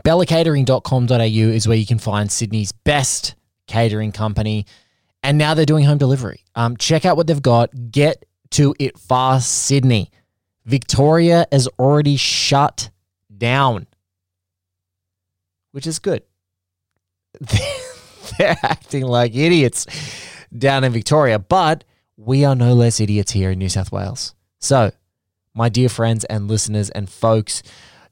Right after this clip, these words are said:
you, of course, have come across folks who are not doing the right thing with covid nineteen.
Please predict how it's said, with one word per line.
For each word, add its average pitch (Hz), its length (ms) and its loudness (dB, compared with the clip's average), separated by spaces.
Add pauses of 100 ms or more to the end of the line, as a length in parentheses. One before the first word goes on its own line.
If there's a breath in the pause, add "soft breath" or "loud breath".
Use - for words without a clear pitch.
you, 156 240 0
of 160 140 2
course, 123 340 2
have 104 100 -4
come 104 140 -4
across 95 260 -6
folks - 420 -8 (120)
who 95 400 -4 (180)
are 101 80 -4
not 143 220 0
doing 156 160 4
the 139 80 4
right 139 160 4
thing 123 120 2
with 117 120 0
covid 104 260 0
nineteen. 98 480 -4